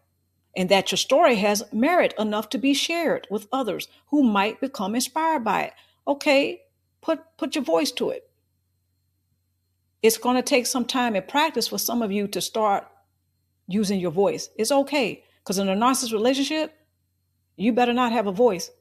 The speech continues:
According to the narcissist, you better not have an identity, and you better not have a voice. But when you start to practice, okay, this, right, this focus tool, you're gonna start, naturally it's gonna come to you to start using your voice.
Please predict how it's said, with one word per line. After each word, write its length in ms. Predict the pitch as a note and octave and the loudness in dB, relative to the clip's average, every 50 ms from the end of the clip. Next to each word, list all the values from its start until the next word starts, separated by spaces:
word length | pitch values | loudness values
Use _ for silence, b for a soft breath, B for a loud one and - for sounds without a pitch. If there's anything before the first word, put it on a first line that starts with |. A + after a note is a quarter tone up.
| _ - | _ -14
According 300 | E3+ - - G#3+ A3 A#3 | -10 -6 -2 -2 0 0
to 100 | A#3 C4+ | 2 0
the 80 | C4 C4 | 2 2
narcissist, 540 | C4 C4+ C#4+ C#4 C#4 C#4+ C#4+ D4+ C#4 G3+ | 2 0 0 -2 -2 -4 -6 -6 -6 -4
you 100 | E3 F#3 | -4 -6
better 240 | F3+ D3+ F3 F#3+ A3+ | -4 -4 -4 -2 -2
not 200 | A#3+ A#3+ A#3+ A#3 | 0 0 0 0
have 100 | A#3 G3+ | 0 0
an 120 | G3 F#3+ F3+ | -2 -2 -2
identity, 640 | E3+ F3+ D#3+ G3+ A3+ - - - D#4+ F4 G4 b b b b b b | -2 -4 -2 -4 -4 -4 -4 -4 -4 -4 -6 b b b b b b
and 80 | - D#3+ | -6 -6
you 100 | E3 E3+ | -2 0
better 200 | F3 G#3+ B3+ B3+ | 0 0 0 0
not 160 | B3 A#3+ A#3 | 0 0 0
have 120 | A#3 A3+ | -2 -2
a 40 | G#3 | -2
voice. 460 | F#3 F#3+ A3+ G#3 F3 E3 - - - _ _ _ _ _ _ _ _ _ _ _ _ _ _ _ _ _ _ _ _ _ _ _ B B B B - | 0 2 2 2 2 -2 -6 -8 -10 _ _ _ _ _ _ _ _ _ _ _ _ _ _ _ _ _ _ _ _ _ _ _ B B B B 0
But 300 | E3 G3 G3+ F#3 - - | 4 6 6 6 6 2
when 240 | F#3+ F#3 F3+ F3 F3+ | 0 0 0 2 4
you 100 | A#3+ C#4+ | 4 4
start 540 | C#4 - - C#4 C4 B3 A#3 G3 - - - | 4 2 2 2 4 4 4 2 0 -4 -4
to 180 | - A3 G3 E3+ | -4 -2 -2 -4
practice, 720 | - - C4 C4 C4+ C4 - G#3+ F#3+ F3+ - - - - _ _ _ _ _ _ _ _ _ _ _ _ _ _ _ _ _ - | -2 0 2 2 2 2 0 -2 -2 -2 -2 -4 -6 -8 _ _ _ _ _ _ _ _ _ _ _ _ _ _ _ _ _ -2
okay, 520 | F#3 F#3 - G#3 F#3+ G3 A#3+ D4+ - - - | -2 0 2 4 4 4 4 0 -2 -8 -12
this, 480 | - F3+ - G#3 B3 E4 - - - - - | -2 6 10 10 12 10 10 6 -2 -2 -4
right, 440 | A3 F3 F3 F#3 A#3+ D#4 - - E3 | -2 0 2 2 2 0 -2 -4 -4
this 140 | F#3 - - | -4 -2 0
focus 300 | - B3 B3+ C#4+ - - | 0 0 2 0 -2 -4
tool, 320 | - E4+ E4+ F4+ F4 B B B B | -4 -6 -6 -6 -8 B B B B
you're 120 | F3+ F3 | -4 -2
gonna 180 | - G#3 G#3+ G#3+ | -2 -2 -2 -2
start, 460 | - - A#3+ A3 G#3+ G3+ D#3+ - - - | -2 0 0 2 2 0 0 -4 -8 -12
naturally 500 | - D3+ F3 G#3 C4 E4 D#4+ - D4 C4 | -8 0 4 4 6 6 4 2 2 2
it's 100 | B3 A#3 | 2 2
gonna 160 | - G#3+ G3+ | 2 -2 -2
come 200 | G3 - B3 A3+ | -2 -2 -2 -2
to 100 | A3+ - | -2 -4
you 100 | G3 G3 | -4 -4
to 100 | F#3 F#3+ | -4 -4
start 380 | F3+ - - G3 F#3+ F#3 D3+ F3 | -6 -2 0 0 2 2 0 0
using 280 | F#3 G#3+ G3 F#3 F3+ F3 | 0 0 0 -2 -2 -2
your 100 | E3 D#3 | -2 -2
voice. 320 | D#3 D#3+ A#2 - - | -2 -4 -4 -4 -6